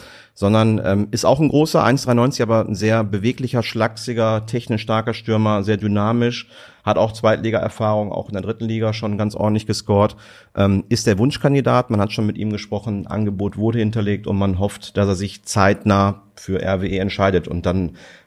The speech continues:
wäre diese Baustelle Sturm dann sehr früh geschlossen. Ist ja so ein Dauerthema bei R W E.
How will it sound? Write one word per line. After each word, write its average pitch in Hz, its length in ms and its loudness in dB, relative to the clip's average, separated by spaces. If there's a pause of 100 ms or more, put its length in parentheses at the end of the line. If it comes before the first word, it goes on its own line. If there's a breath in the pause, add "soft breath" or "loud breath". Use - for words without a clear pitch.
wäre 92 240 2
diese 92 340 0
Baustelle 95 460 0
Sturm 107 340 2
dann 98 160 2
sehr 101 200 2
früh 98 240 -2
geschlossen. 95 460 0
Ist - 60 -12
ja 90 100 0
so 92 60 2
ein 92 60 2
Dauerthema 90 460 0
bei 82 160 -4
R 85 180 -4
W 90 100 0
E. 110 180 2